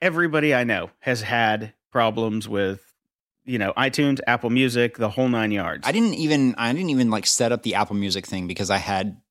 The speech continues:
Speaker 2: I'm still, I'm still recovering from the disaster of trying to use the Apple Match or what, whatever.
Speaker 1: iTunes Match, yeah.
Speaker 2: iTunes Match, like, a few years ago. I'm still finding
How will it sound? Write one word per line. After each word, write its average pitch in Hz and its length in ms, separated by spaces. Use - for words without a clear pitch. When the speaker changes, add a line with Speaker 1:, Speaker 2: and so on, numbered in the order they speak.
Speaker 2:
I'm 107 120
still, 107 640
I'm 117 120
still 175 340
recovering 120 720
from 101 540
the 95 80
disaster 98 520
of 90 100
trying 98 400
to 87 60
use 90 380
the 85 420
Apple 90 240
Match 82 480
or 87 160
what, 80 180
whatever. 90 340
Speaker 1:
iTunes 113 280
Match, 101 280
yeah. 101 140
Speaker 2:
iTunes 92 320
Match, 87 380
like, 104 200
a - 60
few 117 200
years 101 280
ago. 90 200
I'm 95 120
still 139 340
finding 98 680